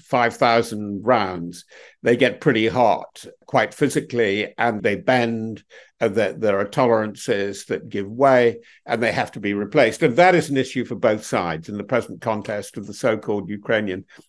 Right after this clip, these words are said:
summer, uh, offensive. So that's what they want in the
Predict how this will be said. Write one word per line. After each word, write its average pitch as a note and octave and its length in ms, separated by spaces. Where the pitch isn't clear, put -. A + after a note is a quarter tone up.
summer, A2+ 560
uh, A2+ 220
offensive. B2 580
So C#3 140
that's F3+ 380
what G3+ 160
they D#3+ 160
want C3+ 480
in B2 280
the A#2 320